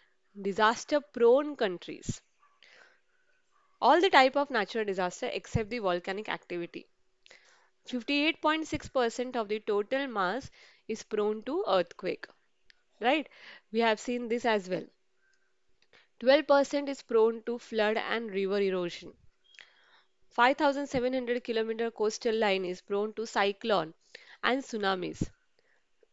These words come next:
<coughs> And sixty-eight percent of the cultivated area is vulnerable to drought. Sorry. And hilly area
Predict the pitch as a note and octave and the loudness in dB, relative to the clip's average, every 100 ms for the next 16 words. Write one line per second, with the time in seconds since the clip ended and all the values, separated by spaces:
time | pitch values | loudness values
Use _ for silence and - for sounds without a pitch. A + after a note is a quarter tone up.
0 | - - G#4 - - _ - A#3+ B3 C4 | 2 2 2 -8 -20 _ -4 -4 -2 -6
1 | - D4 B3 D#4 - B3+ A#3+ B3+ A3+ G#3 | -2 2 4 4 2 0 0 -2 -2 -2
2 | A3+ G#3+ G#3 A3+ A3 A3+ G#3+ G#3 G#3 G3+ | -2 -2 -2 0 0 -2 -2 0 2 2
3 | G#3+ - - - - B3 G#3 F#3+ A3+ C#4 | 0 -6 -20 -14 -4 -4 0 2 2 2
4 | C#4+ G#3 G3+ G#3 A#3+ A3+ F3 E3 - - | 0 2 2 0 -2 -4 -2 -2 -4 -16
5 | _ _ - - E3+ - - _ _ _ | _ _ -20 -14 -14 -14 -20 _ _ _
6 | _ _ _ _ _ _ _ _ _ _ | _ _ _ _ _ _ _ _ _ _
7 | _ _ _ _ _ _ _ _ - _ | _ _ _ _ _ _ _ _ -20 _
8 | _ _ B3+ C4 G#3 C#4 E4+ D#4+ C4 G#3+ | _ _ 2 4 2 2 4 6 6 4
9 | F3 | 2